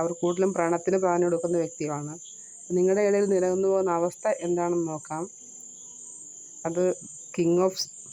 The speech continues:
Cups ആണ്, ഒരു വൈകാരികമായ അവസ്ഥ. ആ വ്യക്തിയും വളരെയധികം വികാരത്തിലിരിക്കുവാണ്. നിങ്ങളെ വിട്ട്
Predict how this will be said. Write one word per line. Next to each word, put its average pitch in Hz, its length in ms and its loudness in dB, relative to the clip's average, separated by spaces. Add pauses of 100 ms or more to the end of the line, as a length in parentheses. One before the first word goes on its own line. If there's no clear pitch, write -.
(180)
Cups 170 200 0 (140)
ആണ്, 165 160 0 (140)
ഒരു 160 160 -2
വൈകാരികമായ 175 680 2
അവസ്ഥ. 160 240 -2 (920)
ആ - 20 2 (100)
വ്യക്തിയും 190 460 2 (120)
വളരെയധികം 180 560 4
വികാരത്തിലിരിക്കുവാണ്. 170 1040 2 (440)
നിങ്ങളെ 165 340 0
വിട്ട് 180 240 0